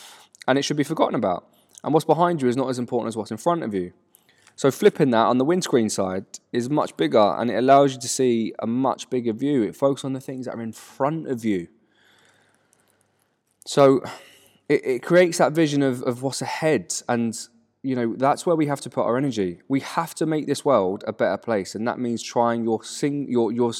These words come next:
your, your very best every single day, no matter how you feel.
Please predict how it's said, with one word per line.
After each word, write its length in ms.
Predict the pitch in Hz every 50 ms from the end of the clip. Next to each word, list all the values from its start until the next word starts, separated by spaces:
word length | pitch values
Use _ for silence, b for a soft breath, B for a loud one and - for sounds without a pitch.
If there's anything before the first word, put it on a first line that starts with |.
| - -
your, 260 | 123 120 117 - - -
your 180 | 123 123 120 113
very 300 | 117 143 147 156 160 156
best 340 | 147 143 117 104 - - - -
every 320 | 135 131 131 131 143 135
single 340 | - - 139 127 120 120 117
day, 220 | 107 113 95 85 b b b b b b b
no 60 | 120
matter 260 | 123 120 117 117 113 -
how 160 | 147 143 147
you 180 | 143 131 123
feel. 320 | 110 - - 92 87 87